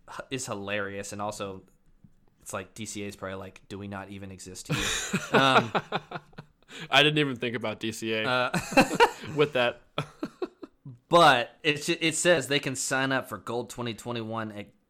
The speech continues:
Speaker 1: join gold dot org. I'm like, "Dang, somebody's really laying it on thick." But our good friend Eric Shriver is the, uh, I think, percussion
Speaker 2: Percussion
Speaker 1: captain, head
Speaker 2: dir-,
Speaker 1: arranger
Speaker 2: percussion, yeah, yeah. He's,
Speaker 1: for
Speaker 2: he's the head of
Speaker 1: Gold.
Speaker 2: the percussion section.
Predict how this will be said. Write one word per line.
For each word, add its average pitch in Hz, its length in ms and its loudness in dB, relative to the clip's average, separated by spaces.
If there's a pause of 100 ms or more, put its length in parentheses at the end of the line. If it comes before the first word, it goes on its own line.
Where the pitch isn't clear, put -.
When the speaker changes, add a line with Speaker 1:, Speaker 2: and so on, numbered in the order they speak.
(180)
Speaker 1:
join 120 320 -6
gold 110 260 -4
dot 104 180 0
org. 104 260 -6
I'm 104 100 -14
like, 101 200 -16
"Dang, 117 240 -10
somebody's 135 320 -12
really 123 240 -8
laying 110 240 -10
it 117 80 -8
on 110 140 -8
thick." 117 260 -6 (540)
But 165 520 6 (680)
our 113 100 -4
good 127 220 -4
friend 123 260 -6
Eric 120 220 -4
Shriver 104 640 -2
is 101 300 -6
the, 101 300 -6
uh, 95 280 -8 (260)
I - 60 -18
think, 139 180 -14
percussion 107 320 -12
Speaker 2:
Percussion 127 380 -4
Speaker 1:
captain, 110 40 -4
head 107 60 -2 (100)
Speaker 2:
dir-, 98 60 -8
Speaker 1:
arranger 123 160 -4
Speaker 2:
percussion, 123 360 -2 (100)
yeah, 98 220 -6 (240)
yeah. - 140 -14 (240)
He's, 139 220 -2
Speaker 1:
for 127 180 0
Speaker 2:
he's 147 100 0
the 127 100 0
head 151 80 8
of 147 60 8
Speaker 1:
Gold. 131 80 2
Speaker 2:
the 123 40 0
percussion 107 360 -2
section. - 340 -10